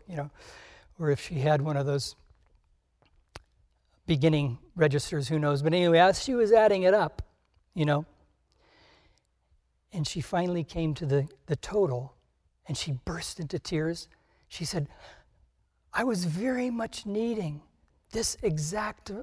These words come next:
sum today by closing,"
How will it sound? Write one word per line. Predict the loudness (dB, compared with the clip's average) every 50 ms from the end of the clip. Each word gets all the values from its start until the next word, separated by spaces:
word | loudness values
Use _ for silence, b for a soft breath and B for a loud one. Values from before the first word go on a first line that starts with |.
| -14 -10
sum | -8 -6 -6 -4 -2 -2 -4 -4 -6 -10 -12 _ _ _ _ _ _ _ _ _ _ _
today | _ -10 -8 0 2 2 2 2 0 -4 -10 _ _ _ _ _ _ _ _ _ _ _ _ _ _ _ _ _ _ _ _ _ _ _ _ _ _ _ _ _ _ _ _ _ _ _ _ _ _ _
by | -2 -2 -2
closing," | -2 -2 0 0 0 0 -2 -6 -8